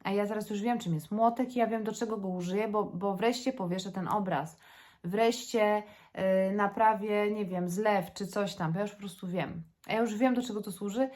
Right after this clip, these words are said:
ale najważniejsze, że wielu z nas w tej chwili nagle sobie uświadamia, że oni mają, że my mamy,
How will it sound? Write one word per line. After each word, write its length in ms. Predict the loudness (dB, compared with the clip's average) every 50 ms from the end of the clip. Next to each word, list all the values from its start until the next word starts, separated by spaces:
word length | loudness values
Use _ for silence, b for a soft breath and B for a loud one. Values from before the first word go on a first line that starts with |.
| B B B B B B B
ale 160 | -2 0 2
najważniejsze, 600 | 2 2 2 2 2 2 0 -4 -4 -2 -4 -4
że 340 | -2 -2 0 0 -2 -2 -4 -6
wielu 340 | -4 0 0 2 2 0 0
z 80 | 0 0
nas 540 | 2 4 6 6 6 4 2 -2 -10 _ _ _ _ _ _ -8
w 20 | -6
tej 160 | -4 -4 -4
chwili 540 | -6 -6 -6 -6 -4 -2 -2 -2 -4 -4 -8 -6
nagle 580 | -4 0 2 2 2 2 2 0 2 2 0 0
sobie 300 | -2 -4 -4 -4 -4 -4
uświadamia, 760 | -4 -6 -6 -8 -6 -4 -2 -2 0 0 0 0 0 -2 -2
że 220 | -2 -4 -4 -4 -4
oni 260 | -4 -2 -2 -2 0
mają, 380 | 0 2 2 2 2 0 -2
że 120 | -4 -4 0
my 140 | 0 2 4
mamy, 520 | 6 6 6 4 4 2 0 0 -2 -4